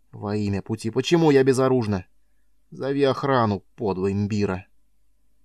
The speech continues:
"Вы изложили свои мысли до конца? Очень любопытно. Хотя причины вашей ненависти... мне мало понятны". Но вернёмся к делу.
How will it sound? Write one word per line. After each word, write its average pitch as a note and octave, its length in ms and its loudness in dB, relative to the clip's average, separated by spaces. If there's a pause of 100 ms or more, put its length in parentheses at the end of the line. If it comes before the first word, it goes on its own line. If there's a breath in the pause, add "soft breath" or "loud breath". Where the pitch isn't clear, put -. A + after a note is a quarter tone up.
(800)
"Вы A2 280 0
изложили B2 460 2
свои A2+ 320 0
мысли A#2+ 280 -2
до A2+ 120 -2
конца? D3+ 460 0 (880)
Очень B2 360 2
любопытно. G2+ 600 -2 (380)
Хотя B2 360 -2
причины A#2+ 420 -2
вашей A#2 280 -2
ненависти... G#2+ 720 -2 (120)
мне G2 880 -6
мало B2 280 0
понятны". G#2+ 560 -2 (1300)
Но C3 240 -4
вернёмся C3 480 2
к A#2 80 -4
делу. A2 400 0